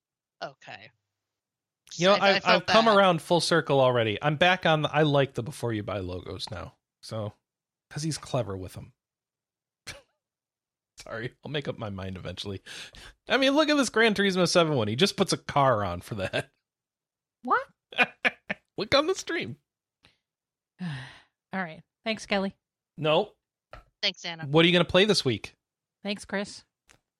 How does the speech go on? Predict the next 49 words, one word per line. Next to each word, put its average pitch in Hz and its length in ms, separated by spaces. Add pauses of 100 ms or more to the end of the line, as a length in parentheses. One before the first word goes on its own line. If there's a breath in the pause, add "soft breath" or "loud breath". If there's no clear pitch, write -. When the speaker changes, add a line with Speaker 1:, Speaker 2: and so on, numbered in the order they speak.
(180)
Speaker 2:
Hi. 156 340 (320)
Speaker 1:
Um, 190 220
Speaker 3:
What 202 140
are 220 40
you 208 60
gonna 220 140
Speaker 1:
I 220 60
Speaker 3:
play 214 160
this 214 180
Speaker 1:
need 180 80
Speaker 3:
week, 165 80
Speaker 1:
to, 156 40
Speaker 3:
Kelly? 165 360 (600)
Speaker 1:
I 185 140
need 202 280
to 226 80
finish 190 520
Xenoblade 196 720 (100)
'cause 170 280
Soul 165 280
Hackers 175 460
is 185 140
coming 185 360
out, 185 360
and 165 240
it 160 100
was - 220 (480 soft breath)
hilarious 165 640
when 160 220
I 156 80
was 156 140
like, 160 180
"I 165 40
need, 247 160 (400)
I 170 60
need 220 180
to 302 80
finish 170 320
Xenoblade 170 380 (120)
f-, - 320 (180)
before 165 280
Soul 160 280
Hackers 139 420
comes 151 260
out," 147 180
and 170 160
he 160 80
was 151 160
like, 156 140